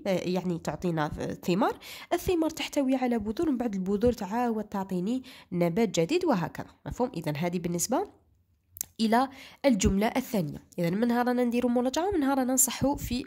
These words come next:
الفرض. السؤال الثالث ولا الجملة الثالثة: "يتم إعمار الأوساط من طرف الحيوانات بفضل انتشار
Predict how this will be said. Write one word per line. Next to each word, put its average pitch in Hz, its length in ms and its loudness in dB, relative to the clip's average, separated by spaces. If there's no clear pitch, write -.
الفرض. - 280 -4
السؤال 285 340 4
الثالث 262 360 0
ولا 208 180 -2
الجملة 208 320 -2
الثالثة: 196 520 -4
"يتم 277 680 2
إعمار 180 400 2
الأوساط 175 580 0
من 160 140 -2
طرف 254 320 -2
الحيوانات 269 640 0
بفضل 294 300 0
انتشار 254 520 0